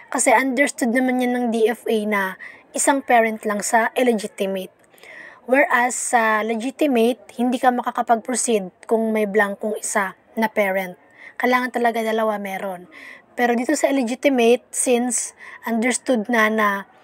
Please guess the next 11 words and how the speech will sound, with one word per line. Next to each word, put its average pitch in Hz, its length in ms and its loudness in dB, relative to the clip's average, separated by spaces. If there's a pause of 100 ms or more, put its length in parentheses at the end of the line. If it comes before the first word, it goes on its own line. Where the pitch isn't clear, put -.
(220)
kapag 247 320 0
illegitimate, 233 800 0
isang 240 240 0
parent 233 400 2
lang 226 240 -2
yung 220 160 -4
meron, 240 400 2
so 226 240 -2
kahit 285 240 -2 (400)
walang 247 240 0
sulat 247 320 2